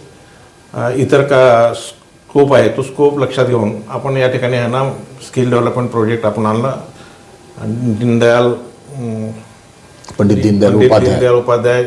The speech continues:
Speaker 1: ग्रामीण कौशल्य विकास योजना, ही जी योजना आहे, त्या योजनेच्या मार्फत आपण मॅट्रिक आणि बारावी पास झाल्यानंतर मुलं जी आहेत, त्या मुलांना आपण कंपाऊंडर जे म्हणतात किंवा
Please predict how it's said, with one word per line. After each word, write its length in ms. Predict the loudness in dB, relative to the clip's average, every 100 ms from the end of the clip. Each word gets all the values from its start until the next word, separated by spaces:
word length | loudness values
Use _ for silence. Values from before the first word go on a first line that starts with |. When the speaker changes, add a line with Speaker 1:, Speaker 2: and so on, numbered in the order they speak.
| -6 -16 -20 -14 -6
Speaker 1:
ग्रामीण 300 | -2 -2 -2
कौशल्य 340 | -4 -4 -4
विकास 280 | -2 -2 0
योजना, 240 | 0 0 -2
ही 160 | -2
जी 240 | -2 -2 -2
योजना 280 | -2 0 -2
आहे, 160 | -2
त्या 140 | -2 -4
योजनेच्या 300 | -4 -2 -2
मार्फत 320 | -2 0 0
आपण 200 | -2 -6 -10 -20 -20 -20 -18 -4
मॅट्रिक 360 | -2 0 2 2
आणि 140 | 2
बारावी 260 | 2 2 2
पास 220 | 2 0
झाल्यानंतर 460 | 0 0 -2 -6
मुलं 240 | -4 -2 0
जी 100 | 2
आहेत, 200 | 0 -2
त्या 100 | -4
मुलांना 320 | -2 -2 -2
आपण 220 | -4 -4
कंपाऊंडर 460 | -4 -4 -2 0 0
जे 300 | 2 0 -2 -8
म्हणतात 200 | -4 -4
किंवा 300 | -2 -4 -4